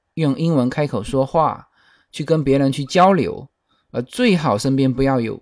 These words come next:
有国内的一起来的同学，你只要但凡有一个，就是有两个中国同学，他就，就这两个同-，中国同学就互相就开始说话，你就一个来，能够插到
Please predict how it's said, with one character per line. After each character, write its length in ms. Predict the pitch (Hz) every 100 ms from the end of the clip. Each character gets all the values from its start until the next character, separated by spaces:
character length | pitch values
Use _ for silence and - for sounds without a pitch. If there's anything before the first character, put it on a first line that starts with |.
| _
有 160 | 151 127
国 220 | 127 131
内 200 | 175 160
的 140 | 135
一 80 | 156
起 200 | - 120
来 220 | 110 92
的 160 | 110 110
同 280 | - 110 127
学， 260 | 101 85 - _ _ -
你 120 | 139
只 140 | 139
要 120 | 165 190
但 240 | 254 214
凡 160 | 160 147
有 140 | 120
一 80 | 175
个， 380 | 175 240 127 90 _ _
就 100 | -
是 120 | 165
有 140 | 151 156
两 260 | 151 110
个 120 | 156 240
中 160 | 202
国 120 | 160
同 180 | 127 123
学， 100 | 120
他 120 | 117
就， 120 | 165 202 208 _ _
就 160 | - 320
这 140 | 247
两 200 | 180 107
个 80 | 123
同-， 160 | 131 135
中 100 | 135
国 80 | 131
同 160 | 120 117
学 80 |
就 140 | 113 123
互 180 | - 127
相 160 | 123
就 80 | 117
开 140 | 120
始 100 | 113
说 160 | 101 104
话， 180 | 113 104 _
你 100 | 143
就 140 | 147 233
一 180 | 208
个 180 | 208 247
来， 340 | 147 98 123 - _ -
能 140 | 127
够 160 | 160 170
插 340 | 147 - - 214
到 540 | 214 208 127 92 -